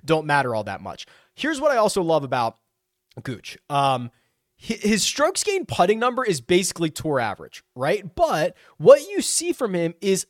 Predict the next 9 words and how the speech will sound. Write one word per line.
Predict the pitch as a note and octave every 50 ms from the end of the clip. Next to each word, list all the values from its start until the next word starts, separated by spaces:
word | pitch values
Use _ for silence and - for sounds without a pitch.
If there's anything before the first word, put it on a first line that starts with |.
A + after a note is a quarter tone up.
| _ -
pop | - - A#3 G3+ G3 - -
weeks. | - B2 A2+ F2+ - - - - _ _ _ _ _
Five | _ - - D#3+ G3+ G#3+ A3+
and | A3+
a | G#3
half | G#3 G3 F#3
at | F3
the | F3+
Masters, | D#3+ D3+ C3+ A#2+ - - G2+ -